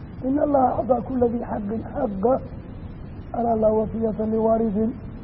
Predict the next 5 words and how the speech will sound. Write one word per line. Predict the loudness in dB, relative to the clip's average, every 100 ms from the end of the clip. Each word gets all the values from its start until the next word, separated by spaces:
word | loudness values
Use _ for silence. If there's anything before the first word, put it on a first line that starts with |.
| -12 -12 -12 -12 -14 -4
Marka, | -2 0 0
maadaamuu | 2 4 6 6 4 2
Ilaah | 2 4
maamulay | 6 6 6 4 0
dhaxalkii, | 2 2 2 0 -6